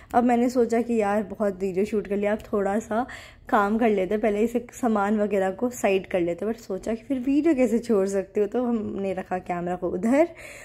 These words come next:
और फिर हम लोगों ने करा सामान को शिफ्ट रूम तरफ में। और मेरा फ्लोर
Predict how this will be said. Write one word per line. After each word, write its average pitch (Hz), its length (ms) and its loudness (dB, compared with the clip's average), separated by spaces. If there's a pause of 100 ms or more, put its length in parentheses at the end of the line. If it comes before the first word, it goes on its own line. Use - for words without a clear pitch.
(180)
और 208 280 6
फिर 220 200 0
हम 202 180 0
लोगों 196 200 0
ने 190 100 -4
करा 185 400 -2
सामान 180 440 -2
को 175 160 -4
शिफ्ट 269 400 0
रूम 233 240 2
तरफ 233 360 -2
में। 247 160 0 (520)
और 247 180 6
मेरा 240 320 2
फ्लोर 233 600 2